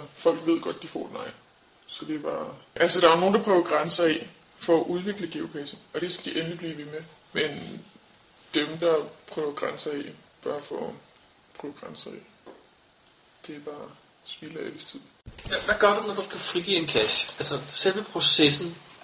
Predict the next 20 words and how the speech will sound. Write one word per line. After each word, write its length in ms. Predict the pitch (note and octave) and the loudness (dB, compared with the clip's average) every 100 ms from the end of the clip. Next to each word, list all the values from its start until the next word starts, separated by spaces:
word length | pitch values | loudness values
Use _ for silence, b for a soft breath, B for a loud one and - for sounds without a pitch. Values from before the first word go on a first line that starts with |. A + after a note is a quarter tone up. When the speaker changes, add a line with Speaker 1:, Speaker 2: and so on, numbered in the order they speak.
| - - | -18 -4
Speaker 2:
kan 140 | D#3+ | -2
du, 280 | D3+ C#3+ C#3 - | 0 0 -2 -4
kan 80 | C#3+ | -4
du 100 | C#3+ | -4
fortælle 380 | - - G3+ F#3+ | -2 0 2 2
om 100 | E3+ | 0
den? 120 | F#3 F3 | -6 -6
Altså, 140 | D#3 D#3 D3 B B B B | -6 -8 -12 B B B B
hvor 100 | D3 | 2
lang 200 | F3 F#3 | 2 2
tid 100 | G3 | 0
tager 220 | - F#3 | 4 4
det 80 | F#3 | 4
at 280 | D#3 D3 D3 | 0 -4 -4
frigive 360 | E3 D#3 F3 | -4 -2 -4
en 220 | E3 E3 D#3 | -4 -4 -4
cache, 240 | A#2 - | -4 -4
for 80 | - | -8
eksempel? 360 | - - - | -10 -12 -12
Altså, 140 | A#2+ | -10